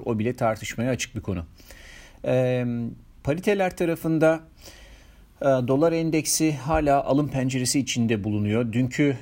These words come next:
e, rally'nin neredeyse hepsini geri vermesi, e, bize sadece burada bir momentumun eksik olduğunu gösteriyor. Ama, e, dolar endeksinin yukarı doğru hareket etmeyeceğini göstermez. Dediğim gibi hal-, hala alım penceresinde görünüyor.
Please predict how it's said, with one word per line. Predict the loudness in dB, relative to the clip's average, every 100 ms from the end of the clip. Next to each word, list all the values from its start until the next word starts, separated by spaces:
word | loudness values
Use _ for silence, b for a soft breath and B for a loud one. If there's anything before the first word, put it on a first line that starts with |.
| -4
e, | -2 0 0 0
rally'nin | 0 2 2 2 0 0
neredeyse | 0 2 0 0
hepsini | -2 0 0 0
geri | 0 0
vermesi, | 2 0 0 -2 -4 -4 -8 -18 -8
e, | -4 -4 -2
bize | 0
sadece | 0 0 0 0 0 0
burada | 0 0
bir | 0
momentumun | 2 2 2 0 0 0 0 -2
eksik | -4 -4 -4 -4
olduğunu | -2 -2 0 -2 -2
gösteriyor. | -4 -4 -4 -2 0 0
Ama, | 0 -2 -4 B B B -8
e, | -4 -2 -4 -6 -2
dolar | 0 2
endeksinin | 0 -2 -2 -2
yukarı | 0 0 0
doğru | 0 0
hareket | -2 -4 -6
etmeyeceğini | -4 -2 -2 0 0
göstermez. | -2 0 2 2 0 -2 -4 -4
Dediğim | -2 0 -2
gibi | -2 -2 -4 -8 -20 -20 -20 -20 -20 -20 0
hal-, | 2 2
hala | 0 0 2 0
alım | 0 0 0
penceresinde | -2 -2 -2 -2 -2 -2
görünüyor. | -2 -2 0 -2